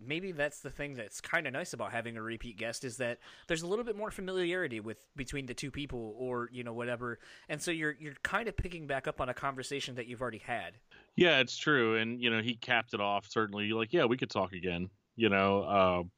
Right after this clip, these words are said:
Speaker 2: that's kind of a, a, a good indicator of, like, yeah, y-, you're a press person, but, like, I don't, I don't see you as just, like, another press person.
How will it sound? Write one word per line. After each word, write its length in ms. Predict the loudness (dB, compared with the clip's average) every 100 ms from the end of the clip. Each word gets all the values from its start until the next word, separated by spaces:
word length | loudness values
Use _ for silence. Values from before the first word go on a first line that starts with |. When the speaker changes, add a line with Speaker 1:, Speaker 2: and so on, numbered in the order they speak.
| _ _ _ _ _
Speaker 2:
that's 200 | 4 4
kind 220 | 4 4 6
of 80 |
a, 40 | 6
a, 540 | 6 6 4 0 0
a 40 | -2
good 560 | 0 4 4 4 0 -12 _ _ -2
indicator 640 | 0 0 2 4 4 4
of, 120 | 2
like, 400 | 2 2 2 2
yeah, 260 | 4 6 4 -2 _ -8
y-, 320 | -4 -2 -2 -4
you're 440 | 2 8 10 10
a 160 | 8 4
press 320 | 4 2 2
person, 580 | 2 0 2 -4 -4 0
but, 300 | 4 4 2 _ _ _ _ _ _
like, 260 | 2 2 2
I 140 | 4 4
don't, 300 | 4 2 -4 _ -2
I 80 | 4
don't 180 | 4 4
see 180 | 2
you 240 | 4 6 6
as 200 | 6 4
just, 240 | 0 -2 0
like, 180 | 0 2
another 320 | 2 2 2
press 280 | 2 0 0
person. 460 | 2 2 2 0